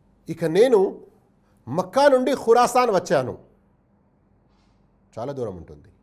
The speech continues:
"ఖురాసాన్లో కుతైబా బిన్ ముస్లింను కలిశాను. వారితో చెప్పాను, 'నేను మక్కా నుండి వచ్చాను,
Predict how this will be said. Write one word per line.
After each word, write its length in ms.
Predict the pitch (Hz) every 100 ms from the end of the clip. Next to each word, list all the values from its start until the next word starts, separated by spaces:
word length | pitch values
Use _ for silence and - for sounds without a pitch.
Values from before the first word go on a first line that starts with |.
| _ _ _ -
"ఖురాసాన్లో 1080 | - 208 240 233 247 302 285 240 240 269 269 - _ _ _ _ _ _ _ _ -
కుతైబా 540 | 180 220 254 254 285
బిన్ 220 | 277 277 208
ముస్లింను 460 | 208 269 302 285
కలిశాను. 560 | 277 240 - 185 131 101 _ _ _ _ _ _ _ _ _ _ _ _ _ _ _ _ _
వారితో 320 | 104 120 131 127
చెప్పాను, 520 | - 101 135 113 135 _ _ _ _ _ _ _ _ 98
'నేను 260 | 117 147
మక్కా 280 | 127 117 160
నుండి 240 | 180 185
వచ్చాను, 680 | 175 160 185 180 170 233 349